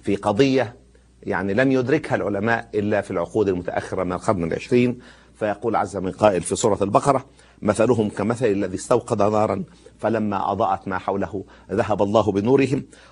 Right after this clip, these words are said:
وتركهم في ظلمات لا يبصرون". ويصف أشعة البرق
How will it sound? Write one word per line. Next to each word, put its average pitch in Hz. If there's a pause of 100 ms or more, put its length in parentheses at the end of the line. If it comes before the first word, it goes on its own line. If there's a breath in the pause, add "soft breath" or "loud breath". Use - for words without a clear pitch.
وتركهم 98
في 95
ظلمات 92 (400 loud breath)
لا 87
يبصرون". 80 (1700 loud breath)
ويصف 123 (120)
أشعة 135
البرق 139